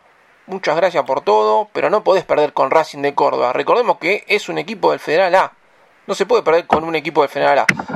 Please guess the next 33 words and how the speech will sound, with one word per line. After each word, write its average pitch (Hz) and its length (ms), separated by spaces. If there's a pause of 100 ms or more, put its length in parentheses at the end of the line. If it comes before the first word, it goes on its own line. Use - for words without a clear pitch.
Por 170 160
más 185 120
que 190 120
San 156 160
Lorenzo 175 300
esté 170 200
mal 170 200
anímicamente, 165 640
pues 156 160
se 175 100
vio 247 100
el 233 60
otro 196 240
día. 123 240 (480)
A 131 160
San 147 140
Lorenzo 226 240
le 165 80
hicieron 180 240
el 160 120
gol 254 380
y 165 220
otra 196 400
vez 226 300
lo 151 140
que 147 100
le 147 100
pasaba 151 300
en 170 100
otros 170 200
partidos 165 440
con 139 160
Montero 214 560